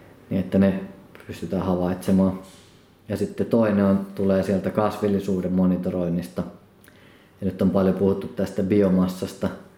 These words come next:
että just hyperspektridatasta voi määrittää esim. jonkun metsäalueen sitä biomassaa. Ja se, sama se, myös maaperästä pystytään tietyllä tapaa, että sen sitoutuneen hiilen määrää pystytään niin hyperspektridatasta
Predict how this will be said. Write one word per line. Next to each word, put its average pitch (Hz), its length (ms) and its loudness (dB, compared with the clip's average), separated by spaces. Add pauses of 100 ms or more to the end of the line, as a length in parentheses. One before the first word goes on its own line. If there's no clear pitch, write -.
(120)
että - 120 -4
just 190 160 -2
hyperspektridatasta 98 960 -2
voi 98 300 2 (360)
määrittää 95 640 0
esim. 117 320 2 (420)
jonkun 101 260 -2
metsäalueen 92 760 0
sitä - 140 -10
biomassaa. 90 800 -4 (600)
Ja 104 100 0
se, 104 160 0
sama 98 260 4
se, - 280 0 (500)
myös 104 200 0
maaperästä 104 640 2
pystytään 92 400 -2
tietyllä 92 320 -2
tapaa, 90 600 -2 (180)
että - 100 -20
sen 92 100 -4
sitoutuneen 98 540 2
hiilen 98 320 4
määrää 92 500 0
pystytään 85 500 -8
niin 85 180 -8
hyperspektridatasta 92 960 -6